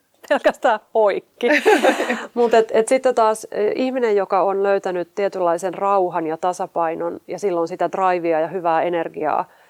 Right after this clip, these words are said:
Speaker 1: niin, niin kyllähän hänen paletissaan se tyyne on vahvasti mukana. Eli siellä on molemmat nämä leidit on niinku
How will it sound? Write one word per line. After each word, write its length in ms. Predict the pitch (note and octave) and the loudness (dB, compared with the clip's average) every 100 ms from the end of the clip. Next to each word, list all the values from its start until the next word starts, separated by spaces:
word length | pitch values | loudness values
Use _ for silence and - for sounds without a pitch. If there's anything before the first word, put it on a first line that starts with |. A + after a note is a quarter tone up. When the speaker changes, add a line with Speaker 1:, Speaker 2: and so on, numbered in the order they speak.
| _ _ _ - - - | _ _ _ -20 -20 -10
Speaker 1:
niin, 260 | F#3 F#3 | -6 -4
niin 200 | F#3+ F3+ - | -4 -6 -6
kyllähän 420 | A3 G3+ G3+ F#3+ _ _ _ _ _ - | -6 -2 -4 -4 _ _ _ _ _ -14
hänen 380 | - A#3 G#3+ E3+ | -4 0 0 2
paletissaan 600 | F3 D#3+ D3+ - F3+ D#3+ | 2 2 0 -6 -4 -4
se 80 | F3+ | -6
tyyne 440 | A3+ A3+ D3+ D3 | -4 -2 -2 -4
on 220 | E3+ E3 | -6 -6
vahvasti 500 | F3 F3 E3+ - - | -8 -12 -12 -16 -14
mukana. 480 | - - - - - | -14 -14 -12 -10 -8
Eli 120 | F#3+ | -8
siellä 300 | - A#3 G#3 | -2 0 2
on 60 | F#3+ | 0
molemmat 500 | A3 B3 F#3+ D#3+ - _ _ _ - | 0 0 0 -6 -8 _ _ _ -10
nämä 240 | F3+ D#3 | -2 0
leidit 520 | E3 D#3 D3 D#3+ - _ _ | 2 0 0 -4 -10 _ _
on 140 | - D#3 | -8 -8
niinku 400 | - - B2+ | -8 -8 -8